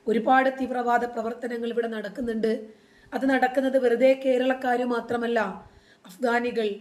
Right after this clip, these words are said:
പാകിസ്ഥാനികൾ, ബംഗ്ലാദേശികൾ, ഇറാനികൾ, ഇവരൊക്കെ വ്യാജ ഐ ഡി കാർഡുകളിലും വ്യാജ ആധാർ കാർഡ് പാസ്പോർട്ടുകളിലുമൊക്കെ ഈ നാട്ടിൽ വന്ന് ആയുധ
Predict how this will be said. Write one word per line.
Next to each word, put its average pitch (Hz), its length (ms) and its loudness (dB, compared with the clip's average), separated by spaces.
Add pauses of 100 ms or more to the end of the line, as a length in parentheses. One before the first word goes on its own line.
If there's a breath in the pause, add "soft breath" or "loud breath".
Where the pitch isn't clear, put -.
(400 soft breath)
പാകിസ്ഥാനികൾ, 233 800 -2 (460 loud breath)
ബംഗ്ലാദേശികൾ, 240 920 0 (440 loud breath)
ഇറാനികൾ, 240 640 0 (180)
ഇവരൊക്കെ 233 540 0 (680 soft breath)
വ്യാജ 240 480 2 (160)
ഐ - 60 2
ഡി 247 140 -2 (100)
കാർഡുകളിലും 226 640 -2 (720 soft breath)
വ്യാജ 240 400 2
ആധാർ 247 360 2 (100)
കാർഡ് 247 240 2
പാസ്പോർട്ടുകളിലുമൊക്കെ 240 1300 -2 (580 soft breath)
ഈ 214 120 -6
നാട്ടിൽ 220 460 -6
വന്ന് 226 260 -4 (540 soft breath)
ആയുധ 240 560 0